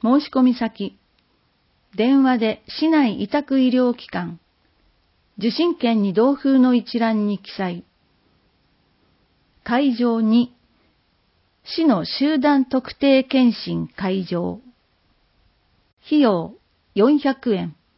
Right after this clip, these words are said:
免除規定あり。申し込み先、松戸市ウェブ健診予約システム、または電話で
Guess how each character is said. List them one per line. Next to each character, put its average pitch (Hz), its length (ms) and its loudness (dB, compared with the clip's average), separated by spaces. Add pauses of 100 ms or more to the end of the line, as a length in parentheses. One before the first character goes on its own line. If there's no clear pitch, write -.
(500)
免 277 260 2
除 285 140 -2
規 - 160 -18
定 190 260 -2
あ 202 120 -6
り。 165 180 -12 (840)
申 220 200 0
し - 140 -8
込 254 100 0
み 240 140 4
先、 - 460 -10 (1500)
松 269 320 -4
戸 302 120 0
市 - 300 -6
ウ - 60 -10
ェ 202 100 0
ブ 285 160 -2
健 294 260 4
診 175 440 -6
予 196 120 -2
約 285 300 -2
シ 285 200 -6
ス - 120 -20
テ 185 120 -4
ム、 175 180 -8 (840)
ま 208 120 0
た 302 160 0
は 233 140 0
電 254 320 0
話 254 120 0
で 214 220 -4